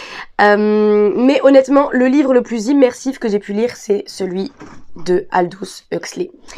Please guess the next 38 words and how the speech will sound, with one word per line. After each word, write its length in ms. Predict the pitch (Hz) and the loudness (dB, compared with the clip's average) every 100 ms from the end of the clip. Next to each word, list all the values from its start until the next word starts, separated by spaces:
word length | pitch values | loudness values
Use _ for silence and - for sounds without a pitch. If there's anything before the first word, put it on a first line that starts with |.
| - - | -20 -10
Les 160 | 220 247 | 0 0
Portes 400 | 254 320 311 - | 2 2 2 0
de 120 | 208 | 2
la 100 | 202 | 4
Perception, 600 | 185 247 247 214 - 208 | 4 0 -2 -6 0 0
c'est 160 | 208 208 | 0 -2
vraiment 280 | 196 214 220 | 0 0 -2
le 440 | 196 202 247 269 | -2 -2 0 -2
livre 500 | - 190 185 220 202 | -2 -6 -4 -4 -4
le 80 | 190 | -6
plus 380 | 175 202 208 175 | -8 -8 -8 -6
immersif 580 | 208 190 180 - - - | -4 -4 -4 -10 -12 -8
que 80 | 185 | -6
j'ai 140 | 170 | -6
pu 180 | 170 185 | -8 -8
lire 280 | 175 202 - - - _ | -6 -6 -8 -20 -20 _
qui 100 | 202 | -6
concerne 400 | 202 196 226 214 | -6 -2 -2 -2
la 220 | 180 175 | -2 -2
drogue. 360 | 175 170 170 160 - - - - | -2 -2 -4 -8 -18 -20 -20 -14
J'ai 140 | 180 240 | -2 2
vraiment 340 | 269 294 269 | 4 6 4
eu 140 | 277 285 | 4 2
l'impression 600 | 247 269 269 254 - 285 | 4 4 4 -2 0 2
d'avoir 280 | 233 202 - | 4 4 2
pris 140 | 277 | -2
de 40 | |
la 120 | 233 208 | 0 2
mescaline 480 | 220 - 220 226 | 0 0 -2 -2
en 40 | 175 | -4
fait. 380 | 202 - - - - _ _ 277 | -8 -12 -18 -20 -20 _ _ 0
Aldous 380 | 320 302 277 - | 2 -2 -4 0
Huxley 640 | 208 190 202 202 233 - | -2 -2 4 6 6 2
était 420 | 185 185 233 233 | -2 0 -4 -2
un 200 | 185 196 | 0 0
poète, 680 | 214 - 208 185 180 202 - | -2 0 4 4 4 0 -8
romancier, 760 | 175 175 277 240 214 214 220 226 | -4 0 0 0 -4 -4 -2 -2
journaliste 760 | 185 294 277 233 220 220 - | -2 -2 -2 -2 -4 -6 -12